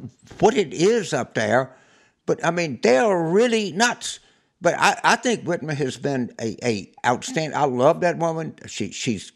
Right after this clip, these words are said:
communicates well. She's really, you know, had to do a, a, a, a lot of difficult things, and I,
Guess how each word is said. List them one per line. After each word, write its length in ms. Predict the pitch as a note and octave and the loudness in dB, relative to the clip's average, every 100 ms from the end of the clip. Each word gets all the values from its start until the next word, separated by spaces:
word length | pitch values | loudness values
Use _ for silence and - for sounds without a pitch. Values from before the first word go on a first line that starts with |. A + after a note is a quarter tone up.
| - | -10
communicates 840 | G#2 G2+ E3+ E3+ F3+ D#3+ D3 - | -6 -2 0 0 2 2 0 -2
well. 460 | D3 D3+ D3 D3+ - _ _ _ _ - | 2 4 2 -2 -8 _ _ _ _ -16
She's 400 | - C#3 G2+ - | -4 -4 -4 -2
really, 500 | B2+ D#3 D#3 B2+ - _ | 0 2 0 -6 -12 _
you 240 | - C3+ C#3+ | -12 -6 -4
know, 200 | B2 A2+ | -4 -2
had 220 | C#3 C3 | 0 -2
to 60 | A2+ | -2
do 380 | G#2 C3 B2 - | 0 0 0 -2
a, 100 | A2 | -6
a, 400 | E2 F2 - G#2+ - A2+ | -6 -10 -10 -12 -8 -8
a, 60 | - | -4
a 100 | B2 | -4
lot 260 | A2+ C3 D3+ | 2 2 2
of 140 | D3 | 0
difficult 640 | D#3 D3 C3+ - D3+ C3+ - | -2 -2 -2 2 2 2 -4
things, 320 | D3 D3+ A#2 | -4 -4 -4
and 220 | G#2+ G2+ | -6 -6
I, 400 | E2 A2+ G#2+ A#2+ | -4 -4 -2 -6